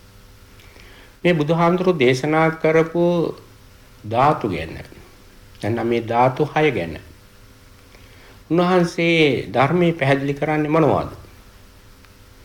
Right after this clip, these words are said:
ඒ දේ සාර්ථක කරගන්න අපි ඉස්සෙල්ලම බලන්න ඕනේ මේ බොජ්ජංග හත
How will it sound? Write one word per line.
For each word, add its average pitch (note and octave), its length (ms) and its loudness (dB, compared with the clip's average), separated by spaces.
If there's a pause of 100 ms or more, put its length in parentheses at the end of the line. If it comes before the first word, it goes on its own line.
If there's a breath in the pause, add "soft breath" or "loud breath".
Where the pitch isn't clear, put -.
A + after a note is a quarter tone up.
(1300 soft breath)
ඒ E3+ 140 0
දේ F3 260 2 (180)
සාර්ථක D3 540 0
කරගන්න B2 560 2 (2250 loud breath)
අපි - 220 -2
ඉස්සෙල්ලම E3 460 0
බලන්න C#3+ 360 2
ඕනේ C3+ 300 2
මේ E3 180 4
බොජ්ජංග C#3+ 640 2
හත B2 320 -2